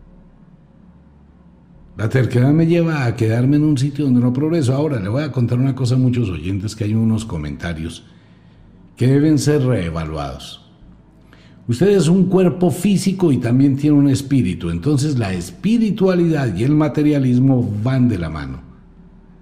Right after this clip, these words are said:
Deje de pensar que si usted es una persona miserable,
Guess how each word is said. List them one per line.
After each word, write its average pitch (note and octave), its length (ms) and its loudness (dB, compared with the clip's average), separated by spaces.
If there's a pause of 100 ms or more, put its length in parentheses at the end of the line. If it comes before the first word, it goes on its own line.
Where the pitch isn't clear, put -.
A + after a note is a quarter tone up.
(440)
Deje C3 240 2
de E3+ 180 2
pensar D3 560 2
que A2 140 -4
si E2 100 -8
usted B2 160 -2
es B2 80 2
una D3 160 2
persona C3+ 340 2
miserable, A#2 760 0